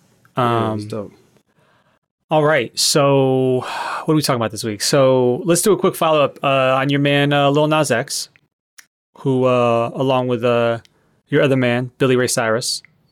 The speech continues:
Speaker 2: still number one on Billboard.
Speaker 1: Yep.
Speaker 2: Still gaining. Um, it's one of those things where, right, streaming takes off first, but seems like he's getting some traction at radio too, which is super interesting. Um, it's,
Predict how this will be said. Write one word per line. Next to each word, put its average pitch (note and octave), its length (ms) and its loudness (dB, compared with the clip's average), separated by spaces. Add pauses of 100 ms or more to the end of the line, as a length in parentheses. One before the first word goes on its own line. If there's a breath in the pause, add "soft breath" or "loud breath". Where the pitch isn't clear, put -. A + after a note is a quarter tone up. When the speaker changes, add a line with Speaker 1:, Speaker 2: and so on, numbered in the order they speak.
(360)
Speaker 2:
still - 320 0
number D3 160 2
one D#3 140 4
on D3+ 80 2
Billboard. A2+ 420 0 (460)
Speaker 1:
Yep. A2+ 400 -2 (200)
Speaker 2:
Still - 280 0
gaining. C3 500 -2 (440)
Um, B2+ 280 -6 (320)
it's - 100 -6
one E3+ 100 2
of D3+ 40 4
those C#3+ 120 0
things C3+ 240 0
where, B2+ 380 2 (960 soft breath)
right, B2 220 0
streaming C#3 560 0 (120)
takes C3+ 260 -2
off B2 160 -2
first, C3+ 400 -2
but A#2+ 240 0 (500)
seems C#3+ 240 0
like B2 140 0
he's A#2 100 -4
getting B2 220 -2
some B2 180 -4
traction C3 380 -4
at B2 80 -6
radio B2 240 2
too, C3+ 240 -2
which A#2 180 -6
is - 80 -6
super A#2+ 280 -6
interesting. B2+ 480 -8 (840 soft breath)
Um, B2 420 -2 (140)
it's, - 220 -4